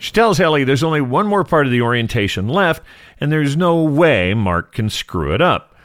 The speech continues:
Cobell explains, "It's a video." She reaches in her desk and produces a mini disc marked Helly R. This is surprising because this video appears to be digital media.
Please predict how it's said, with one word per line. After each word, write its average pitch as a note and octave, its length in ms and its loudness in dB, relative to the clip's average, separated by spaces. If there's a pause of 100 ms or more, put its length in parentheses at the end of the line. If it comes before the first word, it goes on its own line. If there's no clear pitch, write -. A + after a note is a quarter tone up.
(240)
Cobell F2 300 -2
explains, D3+ 520 -4 (160)
"It's F3+ 220 -4
a G3+ 80 2
video." G3 640 2 (260)
She - 160 -6
reaches G#2 360 -2
in G2 80 -2
her E2 100 -2
desk A2 420 -2
and G#2+ 200 -4
produces F#3 560 -2 (100)
a D3 160 -2
mini G#3+ 400 -2
disc G2 460 -4
marked B2 400 -2 (240)
Helly C#3+ 360 -2 (120)
R. A#2+ 340 0 (560)
This D#3 200 -6
is F#3+ 100 -2
surprising D3+ 680 -4
because D#3+ 420 -2
this D3+ 200 -4
video G2 420 -2
appears C3+ 400 -2
to F#3 100 -4
be G#2 320 -4
digital C3 540 -4
media. D#3+ 440 0